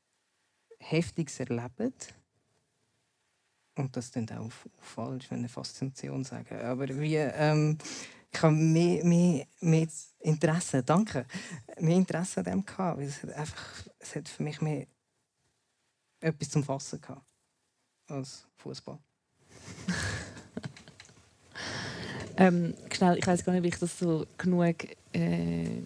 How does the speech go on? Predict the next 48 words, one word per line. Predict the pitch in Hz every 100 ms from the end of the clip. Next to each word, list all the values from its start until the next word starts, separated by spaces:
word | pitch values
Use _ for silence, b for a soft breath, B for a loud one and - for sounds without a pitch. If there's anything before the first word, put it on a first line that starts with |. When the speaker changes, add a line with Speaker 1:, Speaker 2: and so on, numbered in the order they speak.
| -
Speaker 2:
gesagt | - 170 190 208
habe, | 190 185 190
wir | 185
sind | 175 160
heute, | 180 180 - -
merke | 175 170 -
ich, | 180
so | -
ein | 175
bisschen | 170
in | 175 165
einer | 165
familiären | 170 170 160 160 180 202
Runde. | 180 196 185
Eben, | 170 165 B B B B
äh, | 170 160 160 -
die | -
Mami | 185 180 185
ist | 170 -
da, | 175 170 170
die | 170
Mami | 170
von | 165 170 - - -
Dino | 196 214 202
ist | 196 175 -
da, | 180 175 175 175 -
ähm, | 175 170 165 165 160 160
und | 175 170
der |
Dino | 175 180 180
Brandei, | 175 165 165 170 170 175
Musiker | 175 196 196 185
aus | 170 175
Bruck, | - 170 175 -
und | 175 160
du |
bist | 165 165
ja | 170 165
auch |
aus | 170 -
Bruck. | - 208 - - B B B B B -
Ähm, | 180 170 170 170 - -
darum | 185 202 196 - -
hört | 214 208
man | 214
viele | 202 240 269 233 226
Leute, | 240 -
auch | 185 185